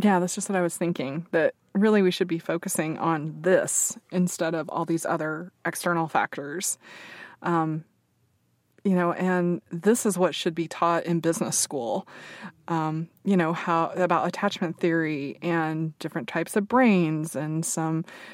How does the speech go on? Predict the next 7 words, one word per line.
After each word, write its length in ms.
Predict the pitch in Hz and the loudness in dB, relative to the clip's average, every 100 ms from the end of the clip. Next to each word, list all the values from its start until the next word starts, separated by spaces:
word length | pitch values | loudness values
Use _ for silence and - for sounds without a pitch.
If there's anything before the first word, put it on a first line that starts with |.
| - - _ _ - | -20 -20 _ _ -2
you 160 | 196 | 2
know, 300 | 170 151 151 - | 4 2 -2 -2
um, 460 | 180 165 165 170 _ - | -2 0 -2 -4 _ -2
neuroscience 1040 | 185 214 247 196 - 156 151 139 - - - 175 | 4 6 6 4 2 2 2 -2 -6 -10 -4 2
and 500 | 170 170 170 170 170 _ _ _ _ _ _ _ _ _ _ _ _ _ _ - | 4 4 2 0 -4 _ _ _ _ _ _ _ _ _ _ _ _ _ _ -8
how 280 | - 190 | 0 2
to 480 | 190 185 185 180 180 | 4 4 4 4 0